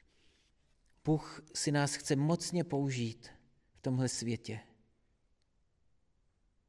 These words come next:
Je jediná cesta. Milovat Ježíše. Žít pro něj.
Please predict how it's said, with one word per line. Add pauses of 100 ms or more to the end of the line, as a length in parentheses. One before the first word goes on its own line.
(1500)
Je
jediná
cesta. (2750)
Milovat
Ježíše. (1000)
Žít
pro
něj.